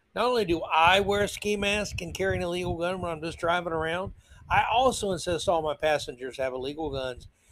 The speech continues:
and wear s-, wear ski masks because that's just a common thing to do, right? But anyway, he also ran from police, and during the run, at the end of his run where he get,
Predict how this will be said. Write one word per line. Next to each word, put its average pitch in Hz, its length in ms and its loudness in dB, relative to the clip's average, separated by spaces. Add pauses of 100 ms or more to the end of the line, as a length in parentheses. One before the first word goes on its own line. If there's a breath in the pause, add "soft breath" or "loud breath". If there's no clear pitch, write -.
(260 soft breath)
and 190 440 4
wear 165 220 4
s-, - 240 -4 (180)
wear 160 220 4
ski 156 280 -4
masks 120 360 -4
because 165 400 -2
that's 190 260 2
just 147 220 -6
a 135 40 -6
common 127 360 -4
thing 139 220 -6
to 147 80 -8
do, 240 280 2
right? 202 500 2 (1700 soft breath)
But 233 120 8
anyway, 254 380 8
he 196 100 8
also 214 320 10
ran 175 300 6
from 175 200 0
police, 156 360 -4
and 156 120 -4
during 226 360 4
the 196 100 0
run, 202 320 0 (100)
at - 120 -8
the 170 160 -2
end 240 180 0
of 202 80 2
his 165 200 -4
run 180 200 0
where 147 180 -2
he 139 60 -4
get, 151 220 -8